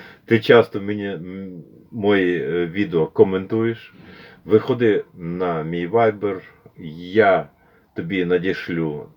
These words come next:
той келих. Ну, а взагалом, коли як зможеш, він тебе чекає. Так що, такі справи. Так, ну що,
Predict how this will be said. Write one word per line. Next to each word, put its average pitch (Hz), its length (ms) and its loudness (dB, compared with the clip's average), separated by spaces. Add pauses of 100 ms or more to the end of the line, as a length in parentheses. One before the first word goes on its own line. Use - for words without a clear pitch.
(280)
той 82 220 6
келих. 104 460 2 (760)
Ну, 110 200 6
а 110 180 2
взагалом, 120 600 4 (1040)
коли 98 240 2
як 80 140 6
зможеш, 110 460 2
він 113 240 -2
тебе 104 300 -2 (280)
чекає. 73 460 -2 (520)
Так 78 140 -10
що, - 200 -16 (200)
такі 87 300 -8 (280)
справи. - 420 -6 (1400)
Так, - 240 4
ну 123 100 0
що, - 280 2